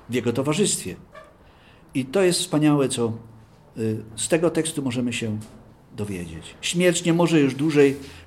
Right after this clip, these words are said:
uniemożliwiać wierzącemu wejście, y, właśnie w to błogosławieństwo zgodne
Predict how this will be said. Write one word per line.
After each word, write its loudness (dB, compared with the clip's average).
uniemożliwiać 4
wierzącemu 0
wejście, 0
y, -2
właśnie 0
w -10
to 2
błogosławieństwo 4
zgodne 2